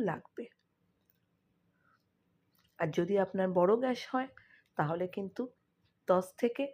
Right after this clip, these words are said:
বারো থেকে পনেরো মিনিট লাগবে। তো আমরা কিন্তু গ্যাসের আঁচ কমিয়ে দিয়ে ভাজবো। এটা কিন্তু অবশ্যই আপনাদের খেয়াল রাখতে হবে, নইলে কিন্তু এটা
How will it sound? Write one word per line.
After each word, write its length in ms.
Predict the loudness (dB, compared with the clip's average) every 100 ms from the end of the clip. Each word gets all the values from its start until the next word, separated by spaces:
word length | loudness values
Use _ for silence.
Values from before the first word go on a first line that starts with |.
| -12 _ 0
বারো 300 | 4 4 2
থেকে 220 | 0 -2 -2
পনেরো 280 | -2 -2 -6
মিনিট 260 | -8 -10 -8
লাগবে। 340 | -8 -8 -14 -16 _ _ _ _ _ _ _ _ _ _ _ _ _ _ _
তো 20 | 0
আমরা 180 | 2 0
কিন্তু 240 | -2 -6 -6
গ্যাসের 320 | -4 -4 0 0
আঁচ 140 | -2 -6
কমিয়ে 360 | -2 0 0 -4 -2
দিয়ে 140 | -2
ভাজবো। 420 | 0 -4 -4 _ -16 _ _ _ _ _ _ _ _ _ _ -8
এটা 200 | -4 -4 -4
কিন্তু 180 | -2 0 0
অবশ্যই 380 | -2 -6 0 0
আপনাদের 320 | 0 -6 -6 -8
খেয়াল 200 | -4 -2 0
রাখতে 240 | -4 -4 -2
হবে, 200 | -2 -2
নইলে 240 | -2 -2 -4 -4
কিন্তু 180 | -4 -4
এটা 120 | -4